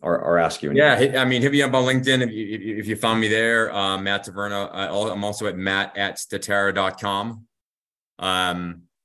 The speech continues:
Speaker 2: and I, we will be in touch. Um, but again, um, I assume you re-, reached us on, on LinkedIn. Um, I will respond to any, any, any and all messages there, and as well as my email. So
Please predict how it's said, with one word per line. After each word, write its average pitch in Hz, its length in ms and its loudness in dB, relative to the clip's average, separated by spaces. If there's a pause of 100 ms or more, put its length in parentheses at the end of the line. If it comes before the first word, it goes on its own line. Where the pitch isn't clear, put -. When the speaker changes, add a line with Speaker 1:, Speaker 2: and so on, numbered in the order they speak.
(100)
Speaker 2:
and 87 320 -4
I, 87 120 -2
we 85 180 -12
will 85 440 -12 (300)
be 92 120 -10
in 87 80 -8
touch. - 520 -8 (220)
Um, 78 580 -10 (120)
but 85 100 -14
again, 82 380 -6 (180)
um, 76 800 -8 (500)
I 71 100 -10
assume 87 300 -8
you 82 140 -6
re-, 87 240 -10
reached 92 220 -6
us 87 120 -6
on, 85 220 -2
on 82 180 -4
LinkedIn. 90 560 -2 (140)
Um, 80 420 0
I 85 140 -2
will 82 380 -4 (760)
respond 104 340 2
to 98 80 6
any, 107 220 2
any, 113 240 0
any 123 240 2
and 117 80 2
all 113 160 4
messages 98 440 -2
there, 82 420 -2 (140)
and 85 380 -6
as 82 160 -4
well 87 140 2
as 85 80 -2
my 85 80 -4
email. 76 340 -8 (360)
So - 340 -14